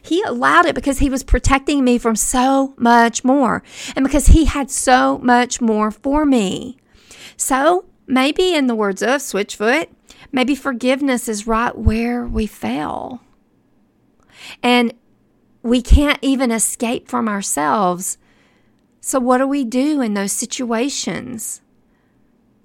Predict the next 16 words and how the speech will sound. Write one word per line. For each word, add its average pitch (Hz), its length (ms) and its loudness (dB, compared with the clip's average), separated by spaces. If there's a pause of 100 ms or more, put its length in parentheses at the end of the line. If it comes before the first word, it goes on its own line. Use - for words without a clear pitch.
(240)
I 247 100 -2
believe 285 300 -4
this 240 200 -2
is 330 120 -6
part 240 300 -2
of 240 100 -2
our 202 140 -6
salvation. 196 800 -4
It's 185 140 -6
just - 140 -8
like 262 140 -2
they 240 100 2
said, 294 300 -4
salvation 226 640 0
is 202 200 -6
here. - 680 -2